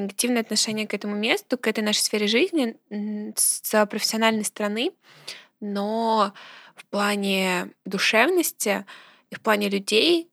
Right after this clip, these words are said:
это на сто процентов то окружение, которое я хотела бы от, э, получить от своей учёбы, и благодаря этому месту, м, невероятно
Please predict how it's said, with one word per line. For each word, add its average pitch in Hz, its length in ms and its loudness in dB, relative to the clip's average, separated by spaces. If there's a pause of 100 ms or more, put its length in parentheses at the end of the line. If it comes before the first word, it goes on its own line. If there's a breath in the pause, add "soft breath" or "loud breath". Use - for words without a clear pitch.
это 196 580 0
на 196 140 -2
сто 220 240 2
процентов 202 880 -2 (160)
то 202 160 8
окружение, 220 720 2
которое 202 340 -4
я 196 40 0
хотела 208 460 -2
бы 190 260 0 (440 loud breath)
от, 202 200 0 (180)
э, 185 240 0
получить 202 560 2
от 190 160 0
своей 190 220 0
учёбы, 247 500 0
и 202 120 -2
благодаря 196 720 0 (500 soft breath)
этому 196 340 -2
месту, 202 720 -2 (680)
м, 196 600 0
невероятно 202 840 0